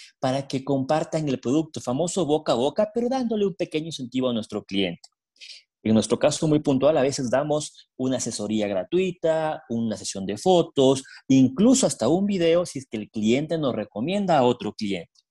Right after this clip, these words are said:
Empecemos también a abrir un foro o un grupo de Telegram, un grupo de Slack, un grupo de Twitter,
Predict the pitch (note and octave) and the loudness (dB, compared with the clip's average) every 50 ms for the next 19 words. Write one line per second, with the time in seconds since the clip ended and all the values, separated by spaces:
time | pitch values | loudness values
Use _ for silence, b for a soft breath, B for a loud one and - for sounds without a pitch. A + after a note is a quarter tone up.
0 | _ _ _ - B B B B B B B _ _ - - C3+ C3 B2+ - G3+ | _ _ _ -20 B B B B B B B _ _ 0 2 2 4 4 2 2
1 | - - D3+ E3+ F#3+ G#3 G3 - D#3+ D3 D3+ E3 E3+ E3+ D#3 C#3 C3 C3+ D3 D#3 | 2 4 4 4 4 2 2 2 0 2 2 0 0 0 -2 -2 0 2 2 2
2 | E3 F3 F3 D#3+ - - A3+ A#3+ G#3 A#2+ - - _ _ _ _ _ _ B B | 2 2 -2 -4 -2 2 2 2 2 2 -2 -6 _ _ _ _ _ _ B B
3 | B B B B - D#3+ C3+ C3+ D3 D3+ D3+ D3 C#3 D#3+ G#3+ A#3+ A#3 A#3 - B2 | B B B B 0 2 4 4 4 4 2 0 0 2 2 0 0 0 -2 -2
4 | C#3 C#3+ - _ _ - - G#2+ A2 G#2+ G2 _ _ - - F#3+ G3 G3 E3+ D3 | -2 -4 -12 _ _ -12 -4 -2 -2 -2 -2 _ _ -2 0 2 2 2 2 2
5 | C3 B2 B2 A#2+ A#2 A2+ A#2+ C3 B2+ - B2+ A#2 G#2 G2+ G2 F#2+ - E3+ F#3 F3 | 0 -2 -2 -2 -2 -2 -4 -4 -4 -4 -4 -4 -4 -4 -8 -8 -6 -4 -2 -2
6 | E3+ C#3+ C3 B2+ A#2+ A#2+ C3 - B2+ B2 A2+ G#2+ - _ - G3 G#3 G3 F#3 F3+ | -2 -4 -6 -6 -6 -6 -6 -2 -2 0 0 -2 -2 _ -4 0 2 4 4 2
7 | F3 E3+ | 0 -2